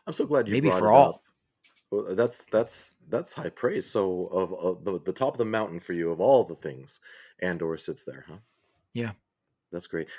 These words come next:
Speaker 1: I'm glad you brought it up. Um, it gives me an opportunity to, to talk a little bit about another show, uh, because I, I'm not gonna say anything that, that is, uh, better than what you just said about Andor. Uh, I will only add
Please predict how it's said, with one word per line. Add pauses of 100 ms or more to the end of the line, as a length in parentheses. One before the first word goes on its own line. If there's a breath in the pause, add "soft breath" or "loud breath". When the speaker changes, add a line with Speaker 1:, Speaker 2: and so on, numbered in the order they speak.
Speaker 1:
I'm
glad
you
brought
it
up.
Um, (220 soft breath)
it
gives
me
an
opportunity
to, (120)
to
talk
a
little
bit
about
another
show, (400 soft breath)
uh,
because
I,
I'm
not
gonna
say
anything
that, (100)
that
is,
uh, (640)
better
than
what
you
just
said
about
Andor.
Uh,
I
will
only
add